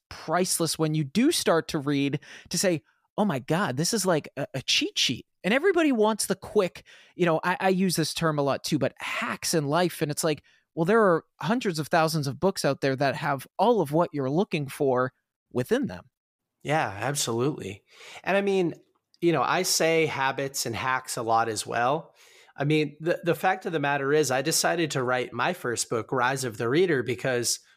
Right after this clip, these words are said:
Speaker 2: over the years growing my community on Instagram, I've had hundreds of people say to me some variation of, "Hey, Nick, thank you for the recommendations. Super cool. In fact, I've read a few of those books,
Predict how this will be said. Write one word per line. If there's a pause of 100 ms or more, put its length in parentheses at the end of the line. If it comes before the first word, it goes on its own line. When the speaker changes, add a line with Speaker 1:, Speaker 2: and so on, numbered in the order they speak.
(120)
Speaker 2:
over
the
years
growing
my
community
on
Instagram, (320)
I've
had
hundreds
of
people
say
to
me
some
variation
of, (280)
"Hey,
Nick, (300)
thank
you
for
the
recommendations.
Super
cool.
In
fact,
I've
read
a
few
of
those
books,